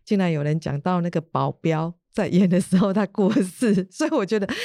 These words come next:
有跟一个事件连结在一起，这应该是比较真实的部分。嘿，就是写家族史或写个人史都一样啊，就是说其实包含我自己现在开始回顾自己以前，哎，什么时候什么事发生，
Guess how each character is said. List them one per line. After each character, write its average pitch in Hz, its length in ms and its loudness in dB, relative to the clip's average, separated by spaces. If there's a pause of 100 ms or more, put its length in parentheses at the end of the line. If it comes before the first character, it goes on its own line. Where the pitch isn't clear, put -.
(280)
有 175 140 0
跟 214 200 0
一 220 80 0
个 185 240 0
事 214 220 0
件 202 260 0
连 175 180 0
结 165 200 0
在 175 220 -2
一 180 40 0
起， 175 160 0
这 247 160 2
应 277 80 0
该 262 200 0
是 262 120 0
比 185 80 -2
较 208 160 -2
真 190 300 -2
实 135 220 -4
的 135 120 -2
部 156 240 0
分。 143 460 -4
嘿， 151 280 -2 (680)
就 320 100 0
是 339 160 4
写 185 180 0
家 226 200 -2
族 185 200 0
史 156 300 -2
或 220 100 2
写 170 180 0
个 202 220 0
人 160 160 0
史 160 220 -8
都 170 200 0
一 147 120 -2
样 151 180 0
啊， 147 100 -4
就 170 120 0
是 226 80 4
说 226 200 -2 (560)
其 - 140 -2
实 240 100 0
包 240 140 -2
含 247 100 2
我 170 120 2
自 190 160 -4
己 175 120 2
现 202 140 -2
在 196 80 0
开 202 160 0
始 170 100 -2
回 160 160 2
顾 185 160 0
自 180 160 0
己 151 220 0
以 143 60 0
前， 131 260 -2
哎， 123 80 -2
什 - 240 -6
么 165 80 0
时 170 80 -4
候 208 100 -2
什 185 160 -6
么 147 80 -6
事 180 240 -2
发 165 200 -4
生， 175 120 -8